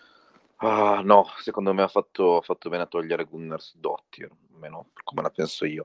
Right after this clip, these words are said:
A me Pedersen, come diceva giustamente Roberto, eh, non mi ha fatto impazzire dal punto di vista della costruzione, ma la vedo sempre una presenza imprescindibile nel centrocampo della Juve, cioè anche quando non sta benissimo, è evidente che adesso non sia al top, poi viene da,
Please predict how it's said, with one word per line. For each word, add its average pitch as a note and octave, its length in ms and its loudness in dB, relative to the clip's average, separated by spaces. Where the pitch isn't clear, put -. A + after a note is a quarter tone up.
A F#2 120 8
me C3 160 8
Pedersen, A#2 560 2
come F2+ 180 -14
diceva F#2 260 -6
giustamente F#2+ 440 -8
Roberto, G#2 1000 0
eh, F2 240 -6
non E2+ 500 -16
mi F2 80 -16
ha E2+ 60 -16
fatto - 260 -8
impazzire - 520 -2
dal E2+ 140 2
punto F2 240 -16
di F2 80 -8
vista E2+ 280 -6
della E2+ 160 2
costruzione, G#2+ 1120 -2
ma F2+ 180 0
la F2+ 120 2
vedo F#2 220 -6
sempre F#2+ 400 -12
una F2+ 120 -8
presenza F2 500 -10
imprescindibile D#2+ 840 -12
nel D#2 100 -18
centrocampo - 480 -14
della E2 160 -18
Juve, D#2+ 240 -18
cioè E2 160 -6
anche E2+ 180 -6
quando E2 280 -2
non E2 120 -2
sta F2+ 200 2
benissimo, E2+ 640 -2
è F2+ 40 4
evidente F2+ 460 2
che F#2 60 -8
adesso F2 320 -4
non E2+ 100 -8
sia - 180 -4
al - 60 -10
top, F2+ 300 4
poi F2 160 -2
viene E2+ 220 -8
da, E2+ 280 -6